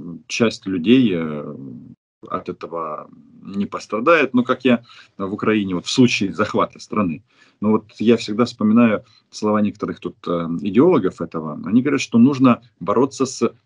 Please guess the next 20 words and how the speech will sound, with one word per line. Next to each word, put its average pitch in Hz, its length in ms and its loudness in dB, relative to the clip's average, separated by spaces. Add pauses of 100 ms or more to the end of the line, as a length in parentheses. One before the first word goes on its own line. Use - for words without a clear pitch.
(100)
или 104 300 0 (180)
нужно 113 340 6
уничтожить 123 680 2 (260)
украинский, 120 680 4 (200)
м, 101 300 -4
украинскую 120 440 4
политическую 113 640 0
идентичность. 117 720 2 (240)
И 107 80 -2
это 107 140 -2
не 113 140 10
зависит 110 480 -2
от 98 180 -6
языка, 98 400 -4
на 92 120 -4
котором 90 460 -6
люди, 85 360 -8
э, 71 360 -12
говорят. 85 500 -10 (120)
Это 78 1120 -10